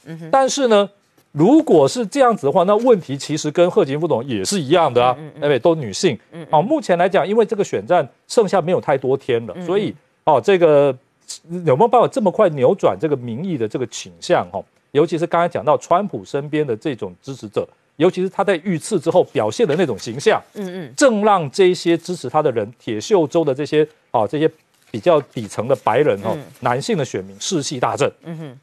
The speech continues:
Speaker 2: 啊，更至于说是不是会有两位正副总统都是女性？
Speaker 1: 嗯哼。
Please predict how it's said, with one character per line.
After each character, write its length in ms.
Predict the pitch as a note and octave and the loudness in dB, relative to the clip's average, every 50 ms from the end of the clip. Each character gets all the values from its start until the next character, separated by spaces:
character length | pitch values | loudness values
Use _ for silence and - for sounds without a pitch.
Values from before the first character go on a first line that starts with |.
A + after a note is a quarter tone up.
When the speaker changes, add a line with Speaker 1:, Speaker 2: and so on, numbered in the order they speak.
| _ - | _ 0
Speaker 2:
啊， 280 | E3 D#3+ D3 C3+ E3+ - _ _ | 2 2 2 2 0 -4 _ _
更 200 | - D4+ C4 A3+ | -4 -2 -2 -2
至 160 | - - C#4 A3+ | -4 -4 -4 -2
于 60 | G#3 | -2
说 240 | - A#3 G#3+ G#3 F#3+ | 0 2 2 2 2
是 180 | - _ - A#3 | -2 _ -6 -4
不 40 | |
是 60 | F#3+ G#3 | -2 0
会 140 | G3+ A3 | 2 4
有 80 | F#3+ D3+ | 2 2
两 320 | A#2+ A2+ B2 A#2+ G2+ F#2 F2+ G#2+ | 2 0 0 0 0 0 0 2
位 240 | E3+ A#3+ A3+ C#3 F#2 - _ _ _ _ | 4 4 4 4 2 -4 _ _ _ _
正 220 | - - B3+ G#3 F#3 | 0 2 2 2 2
副 160 | - A#3+ F#3+ | 0 -2 0
总 200 | - - F3+ F3 | 2 2 2 2
统 200 | E3+ D3 G#2 G2+ - | 2 -2 -4 -2 0
都 140 | - D#3+ E3+ | 0 0 2
是 140 | - F#3+ D3 | 0 -4 -6
女 180 | A#2 G#2+ F2 - | -6 -8 -10 -6
性？ 200 | - G3 E3 G#2+ - _ - | -2 -2 -2 -2 -4 _ -18
Speaker 1:
嗯 140 | E3 F3 | -16 -14
哼。 200 | E3+ E3+ C#3+ C3+ | -14 -14 -16 -18